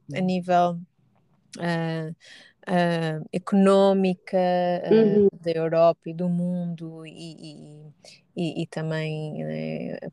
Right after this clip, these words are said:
Speaker 1: política, geopolítica, e eram coisas
Speaker 2: Sim.
Speaker 1: que, que eu gostava muito. E então eu, eu acabo por ter, hum, eu gosto de, de, de ver as coisas, ouvir tudo com muita atenção, ouvir muitas opiniões e depois faço,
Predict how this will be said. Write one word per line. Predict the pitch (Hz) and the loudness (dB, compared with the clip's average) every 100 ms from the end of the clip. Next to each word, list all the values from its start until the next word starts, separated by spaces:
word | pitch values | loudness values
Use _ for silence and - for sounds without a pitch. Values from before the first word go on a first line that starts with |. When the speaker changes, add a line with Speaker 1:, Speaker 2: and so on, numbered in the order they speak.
| _ | _
Speaker 1:
política, | 165 185 190 - 175 - 180 175 170 | 0 0 0 -4 -6 -2 0 2 0
geopolítica, | 156 156 156 - - 185 196 - 180 - 175 170 | 0 0 0 -2 -2 0 0 -2 -8 0 2 2
e | 160 - - | 0 0 2
eram | 170 170 | 2 0
coisas | - 170 180 180 | 0 0 0 -2
Speaker 2:
Sim. | |
Speaker 1:
que, | 185 | -6
que | - - | -6 -4
eu | 170 | -4
gostava | - 165 165 170 | 0 0 0 -2
muito. | 165 160 - | -6 -6 -4
E | 185 | -2
então | 185 196 196 | 0 2 2
eu, | 190 196 185 | 4 4 6
eu | 190 | 2
acabo | - 180 175 _ _ | 2 0 0 _ _
por | - 202 202 202 _ - _ _ _ - | -6 -4 -2 -6 _ -20 _ _ _ -8
ter, | 196 180 170 175 175 - 180 180 180 180 | -2 0 0 -2 -4 -2 0 2 0 -2
hum, | 180 180 185 - _ _ - | -4 -6 -8 -14 _ _ -8
eu | 185 | -6
gosto | 185 208 202 - - | 2 4 4 0 -10
de, | 185 190 190 | -10 -6 -6
de, | 180 190 | -2 -2
de | 180 180 185 | -2 -6 -6
ver | 175 190 190 185 | 0 4 4 4
as | 180 | -2
coisas, | - 185 185 180 | 0 0 2 4
ouvir | 202 196 208 202 | 4 4 0 0
tudo | - 220 214 190 | -2 -2 0 -2
com | - 214 | -6 -4
muita | 214 202 | -4 -2
atenção, | 190 196 185 196 190 | -4 -4 -4 -2 0
ouvir | 180 196 | 0 -2
muitas | 202 190 185 | -2 -4 0
opiniões | 185 180 190 190 190 - | 0 0 -2 0 -2 -6
e | 196 | -12
depois | - 208 202 | 0 0 0
faço, | - 214 202 - | 2 2 2 -6